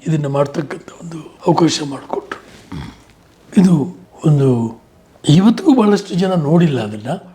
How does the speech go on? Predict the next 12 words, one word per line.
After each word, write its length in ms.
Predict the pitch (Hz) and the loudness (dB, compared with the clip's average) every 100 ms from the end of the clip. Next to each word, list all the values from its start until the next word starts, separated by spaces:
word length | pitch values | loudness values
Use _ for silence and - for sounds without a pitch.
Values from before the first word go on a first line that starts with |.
| - | -4
ದೊಡ್ಡ 180 | 156 147 | -2 2
ದೊಡ್ಡ 160 | 180 175 | 4 2
ಸ್ಕಾಲರ್ಸ್ 560 | - - 139 170 - | 0 2 2 2 0
ಕೂಡ 220 | 185 175 175 165 160 - - - - | -4 0 2 0 -2 -8 -12 -12 -6
ಏನೋ 220 | 147 143 151 | -4 -2 -2
ಮಾಡ್ತಾರೆ, 460 | 143 127 156 131 | -2 -2 -2 -4
ಹುಚ್ಚಾಟ, 680 | 139 - _ 165 - 254 294 | -6 -16 _ -8 -4 -4 -6
ಅದು 500 | - - 214 151 135 | -10 -12 -12 -8 -6
ಮಾಡ್-, 160 | 143 | -6
ಮಾಡ್ಬಾರ್ದು. 540 | 139 147 143 131 - 370 - - - - - - - | -4 -4 -4 -8 -8 -12 -14 -20 -20 -20 -20 -12 -4
ಅದಕ್ಕೆ 460 | 139 - - - - - - - - | -2 -2 -8 -20 -20 -20 -20 -10 0
ಅದನ್ನ 220 | 175 196 | 2 4